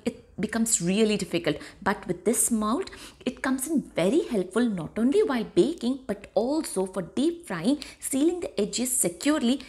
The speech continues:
with the cheese filling, even when deep fried doesn't ooze out. And now, speaking about this silicone oil brush, which has a firm grip, the bristles are made with silicone, doesn't absorb,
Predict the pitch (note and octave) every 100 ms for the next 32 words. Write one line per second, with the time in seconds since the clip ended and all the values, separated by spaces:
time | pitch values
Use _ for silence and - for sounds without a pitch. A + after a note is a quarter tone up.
0 | - B3+ D4+ D4+ - B3 C#4 D4+ - G#3+
1 | E3+ E3 - - - - A#3 D4 B3 B3+
2 | - C#4+ A3 F#3 A3+ - - G3+ - F3
3 | F#3 F3+ G#3+ - D#3+ D3 - - - -
4 | - - - G3 G#3 D#3+ D#3+ F#3 A3+ G#3+
5 | F3 - - - C#4+ C#4+ C#4+ B3+ A#3 G#3+
6 | G#3+ - C#4+ - - - A#3 A#3 A#3+ F3+
7 | F#3+ - C4 C4+ F#3 G3 B3+ - - G3+
8 | - F3+ D3+ - - B3 D4 D#4 C4 D4
9 | D4+ - - - G#3+ - G3 - B3 C#4
10 | - G3+ G3 E3+ G3+ B3 A3+ - - E3
11 | E3+ C3+ C#3+ - - - - F3 G#3+ B3+
12 | G#3 D#3 - F#3+ A3